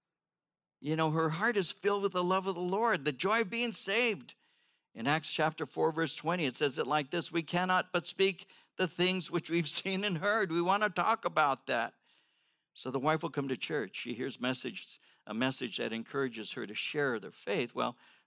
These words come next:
they go home and they share with their husband. He doesn't want to hear it. And sometimes he gets angry.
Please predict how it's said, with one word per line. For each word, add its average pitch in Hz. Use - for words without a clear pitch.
they 127
go 151
home 156
and 120
they 127
share 143
with 151
their 156
husband. 139
He 117
doesn't 135
want 117
to 104
hear 120
it. 95
And 92
sometimes 110
he 104
gets 104
angry. 98